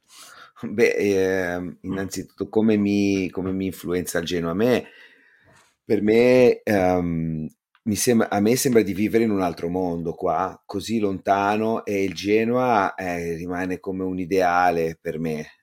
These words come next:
ehm, perché tanto qua vedere le partite,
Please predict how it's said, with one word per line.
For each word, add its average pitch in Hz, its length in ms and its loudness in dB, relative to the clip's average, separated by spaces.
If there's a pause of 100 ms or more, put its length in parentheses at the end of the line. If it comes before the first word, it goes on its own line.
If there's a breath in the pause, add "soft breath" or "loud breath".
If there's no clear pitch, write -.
ehm, 78 800 -6 (500)
perché 98 300 0
tanto 117 400 0
qua 113 440 6
vedere 98 300 0
le 101 140 0
partite, 95 1200 0